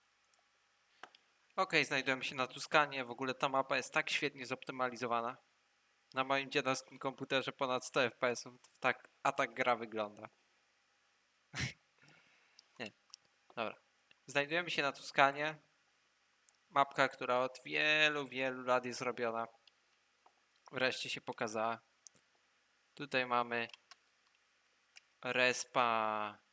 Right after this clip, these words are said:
Tero. Idziemy w tę stronę. Tu mamy zejście na prawo. Tu są te takie podziemne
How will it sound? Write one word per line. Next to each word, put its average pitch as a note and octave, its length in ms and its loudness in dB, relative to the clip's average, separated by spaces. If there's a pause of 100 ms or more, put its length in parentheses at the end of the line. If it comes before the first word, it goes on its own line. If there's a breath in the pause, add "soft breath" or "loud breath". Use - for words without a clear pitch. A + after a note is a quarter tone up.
(120)
Tero. C3 540 2 (760)
Idziemy B2 280 -6
w - 60 -12
tę B2 140 -2
stronę. D3 580 -4 (3500)
Tu B2 120 -16
mamy A2+ 320 0
zejście A#2 540 -2
na G#2+ 140 -6
prawo. D#3 540 4
Tu E3 100 -18
są B2 260 -12
te - 120 -20
takie A#2+ 360 -2
podziemne A#2 720 -2